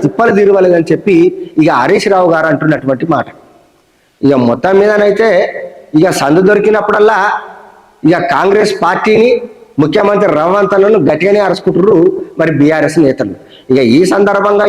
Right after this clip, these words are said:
ఇప్పటికే మరి స్థానిక ఎన్నికల సమరం మరి మొదలవుతుంది కాబట్టి ఇక గట్టిగానే ఉండేటట్టుంది పోటీ. ఇక చూడాలి మరి ఎవరు గెలుస్తారో ఎవరు ఏం కథో. కానీ ఇక చూడండి మిత్రులారా, ఇక అసలు విషయం ఏంటంటే ఇక రెండు రోజుల నుంచి మళ్ళా భారీ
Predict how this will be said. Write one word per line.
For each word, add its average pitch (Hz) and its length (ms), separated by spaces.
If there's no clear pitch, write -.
ఇప్పటికే 190 360
మరి 190 220
స్థానిక 185 340
ఎన్నికల 190 280
సమరం 180 300
మరి 160 120
మొదలవుతుంది 196 640
కాబట్టి 190 400
ఇక 170 80
గట్టిగానే 202 440
ఉండేటట్టుంది 196 540
పోటీ. 160 240
ఇక 143 80
చూడాలి 202 360
మరి 196 160
ఎవరు 190 220
గెలుస్తారో 196 320
ఎవరు 170 260
ఏం 170 140
కథో. 156 240
కానీ 214 160
ఇక 151 100
చూడండి 196 420
మిత్రులారా, 190 440
ఇక 160 60
అసలు 196 260
విషయం 208 340
ఏంటంటే 190 400
ఇక 165 80
రెండు 180 220
రోజుల 220 240
నుంచి 220 180
మళ్ళా 202 220
భారీ 180 180